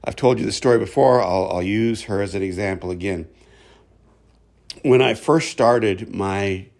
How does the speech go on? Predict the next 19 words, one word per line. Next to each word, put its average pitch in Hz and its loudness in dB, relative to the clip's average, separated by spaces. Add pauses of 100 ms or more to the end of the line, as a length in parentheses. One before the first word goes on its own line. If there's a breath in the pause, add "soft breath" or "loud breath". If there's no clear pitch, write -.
(420 soft breath)
religious 110 0
career, 92 -2
I 101 -4
worked 104 -4
for 101 -2
a 101 -2
wonderful 156 0
person 92 -10 (800 soft breath)
who 113 -2
was 110 -2
the 110 -4
lead 110 -4
pastor 98 0
at 90 -2
a, 90 -4
at 101 0
a 95 -2
middle-sized 113 -2
church. - -14